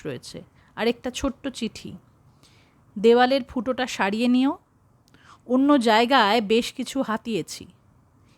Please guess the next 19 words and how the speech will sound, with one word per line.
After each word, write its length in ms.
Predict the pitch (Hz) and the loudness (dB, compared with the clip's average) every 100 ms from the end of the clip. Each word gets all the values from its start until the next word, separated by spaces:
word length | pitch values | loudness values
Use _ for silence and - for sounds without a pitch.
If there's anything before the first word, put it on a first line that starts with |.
| _ | _
ইতি 400 | 208 - 269 320 415 _ _ | -12 -4 0 0 0 _ _
স্বরূপ। 340 | - 220 185 147 _ _ _ _ _ _ _ _ _ _ _ _ _ _ _ _ _ _ _ 214 | -4 -2 -2 -4 _ _ _ _ _ _ _ _ _ _ _ _ _ _ _ _ _ _ _ 2
মাসখানেক 600 | 220 254 - 302 302 - | 4 4 -2 -2 -2 -4
পরে 440 | - 254 226 190 269 - | -2 0 2 0 -2 -4
আবার 340 | 180 185 214 240 | -4 2 2 2
তার 140 | - 226 | -2 -4
সঙ্গে 380 | - 233 226 220 | -2 -4 -2 -4
দেখা, 360 | 196 - 247 - _ _ _ _ _ _ | -6 -8 -14 -14 _ _ _ _ _ _
ট্রেনিং। 460 | - 285 294 131 120 - _ _ _ _ _ _ _ _ | -2 2 2 -2 -10 -16 _ _ _ _ _ _ _ _
তখন 340 | - 214 262 226 | 0 0 0 0
তার 140 | 240 | 0
হাতে 320 | 220 202 277 | 0 -2 -2
হাতকড়ি, 540 | 247 185 - - 156 180 _ _ _ _ _ _ | -2 -4 -6 -14 -14 -14 _ _ _ _ _ _
সঙ্গে 380 | - 214 190 185 | -4 -2 0 -4
কনস্টেবল। 680 | 190 185 202 - 247 233 285 - _ _ _ _ _ _ - | -4 -4 -4 -2 -2 -2 -4 -8 _ _ _ _ _ _ -6
আমাকে 380 | 220 240 254 277 | 2 2 2 -2
দেখে 640 | 214 214 - 285 226 269 | -2 -4 -4 0 2 2
মুচকি 460 | 240 233 - - | 0 -2 -6 -6
হাসল। 540 | 240 208 - - - | -2 0 -2 -8 -12